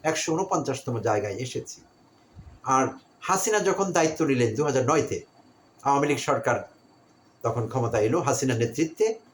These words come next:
তখন আমাদের সূচকে আমাদের অবস্থান ছিল একশো একুশতম। আর হাসিনার পনেরো বছর শাসনামলে আমরা পিছিয়ে পিছিয়ে আমরা এসে দাঁড়িয়েছি গত বছর পর্যন্ত একশো পঁয়ষট্টিতে।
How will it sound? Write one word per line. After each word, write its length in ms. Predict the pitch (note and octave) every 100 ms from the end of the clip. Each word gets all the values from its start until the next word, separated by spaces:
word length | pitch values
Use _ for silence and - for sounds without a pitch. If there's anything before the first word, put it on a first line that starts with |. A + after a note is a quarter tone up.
| _ _ _
তখন 400 | - E3 G3+ F#3+ - -
আমাদের 340 | D#3+ F3 E3+
সূচকে 480 | - G3+ G3 F3+ E3+
আমাদের 260 | D3+ D#3
অবস্থান 360 | C#3+ E3+ - E3
ছিল 200 | - D#3
একশো 340 | C#3 C#3 -
একুশতম। 580 | D3 C3 D3 - A2 E2+ D#2 - _ _ _ _ _ _ _
আর 180 | A2 A2+
হাসিনার 480 | A2+ F3+ G3 F#3+ F3+
পনেরো 300 | F3+ F3 E3+
বছর 320 | E3 F#3 F#3
শাসনামলে 760 | E3+ D#3+ D#3 D3+ B2+ A#2 G#3 - - - _ _ _ _ _
আমরা 300 | C3 C3+ C#3
পিছিয়ে 520 | C#3 G#3 G#3 - G3
পিছিয়ে 640 | - F#3+ F#3+ C#3+ B2 G3+ - -
আমরা 360 | D3 D#3+ D#3
এসে 340 | C#3 D3 - C3
দাঁড়িয়েছি 560 | B2 C3+ F3+ F#3+ -
গত 200 | C3 C3
বছর 320 | B2+ D3 E3
পর্যন্ত 520 | A#2 A2+ G#2 A2 G3 - - _ -
একশো 380 | D3+ - - B2
পঁয়ষট্টিতে। 640 | C#3 C#3+ A#2+ - F2+ -